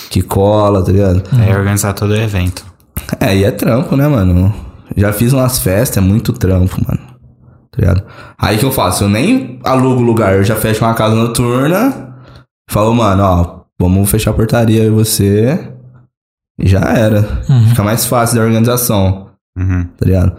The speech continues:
Speaker 1: Mas em Ribeirão tá foda fazer isso, entendeu?
Speaker 3: Mas é um negócio que você achava da hora de fazer?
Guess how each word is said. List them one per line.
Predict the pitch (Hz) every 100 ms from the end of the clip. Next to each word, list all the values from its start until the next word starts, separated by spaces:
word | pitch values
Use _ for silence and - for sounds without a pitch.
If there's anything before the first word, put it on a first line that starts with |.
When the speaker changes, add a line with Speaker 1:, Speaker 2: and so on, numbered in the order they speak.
| - - - _ _
Speaker 1:
Mas | 107 120 131 147 151 151 - - - _ _
em | 113
Ribeirão | 131 143 139
tá | 143
foda | - 127 117
fazer | 107 101
isso, | 98 - - - -
entendeu? | - 98 104 - - -
Speaker 3:
Mas | 110 101
é |
um | 110
negócio | 107 98 98 -
que | -
você | -
achava | 101 - 98
da | 92
hora | 90 85
de | 92
fazer? | - 90 87 85